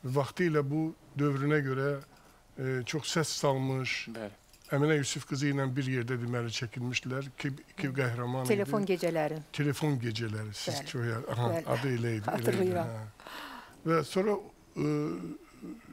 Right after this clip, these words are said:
Speaker 1: uzun illər keçdi. Bu illər ərzində Həsən Abluç televiziyaya gəlib gedirdi. Mən də televiziyada işləyə-işləyə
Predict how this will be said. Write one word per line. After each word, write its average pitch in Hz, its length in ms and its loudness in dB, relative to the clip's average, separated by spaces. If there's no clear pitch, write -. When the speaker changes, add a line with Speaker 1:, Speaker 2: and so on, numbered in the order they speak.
Speaker 1:
uzun 185 320 2
illər 165 360 6
keçdi. 156 460 0
Bu 180 100 4
illər 170 280 6
ərzində 156 460 4
Həsən 156 340 2
Abluç 147 420 2
televiziyaya 147 560 0
gəlib 139 320 2
gedirdi. 139 440 0
Mən 139 200 2
də 127 80 -4
televiziyada 131 600 -2
işləyə-işləyə 131 680 -2